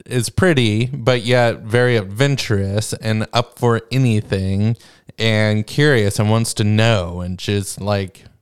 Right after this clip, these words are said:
a power of, "Let's do this research." And she's also an artist. She has ability to document things really well.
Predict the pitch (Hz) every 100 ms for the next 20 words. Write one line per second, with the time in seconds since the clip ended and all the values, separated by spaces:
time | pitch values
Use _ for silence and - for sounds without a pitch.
0 | _ - 98 - 110 113 110 107 104 -
1 | 104 101 95 95 107 104 - 110 104 90
2 | - 135 127 131 123 - 117 113 127 131
3 | 139 151 135 117 - 120 107 73 - -
4 | - 110 107 101 101 110 110 107 107 98
5 | 95 92 98 123 107 - 98 98 - 101
6 | 101 101 98 104 104